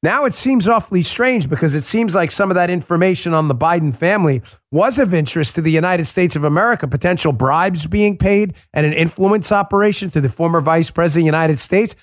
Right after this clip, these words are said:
This would have been a really helpful email to have, don't you think? I'm just gonna throw that out there. Here's the third part to Solomon's piece.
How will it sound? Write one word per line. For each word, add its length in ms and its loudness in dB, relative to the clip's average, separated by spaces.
This 220 0
would 140 2
have 100 0
been 120 0
a 60 2
really 320 2
helpful 480 0
email 320 2
to 80 2
have, 300 0
don't 240 0
you 80 2
think? 340 0
I'm 100 -4
just 240 -2
gonna 200 0
throw 260 0
that 200 2
out 280 0
there. 260 -10
Here's 240 0
the 80 2
third 340 0
part 280 -2
to 60 -4
Solomon's 500 -2
piece. 380 -6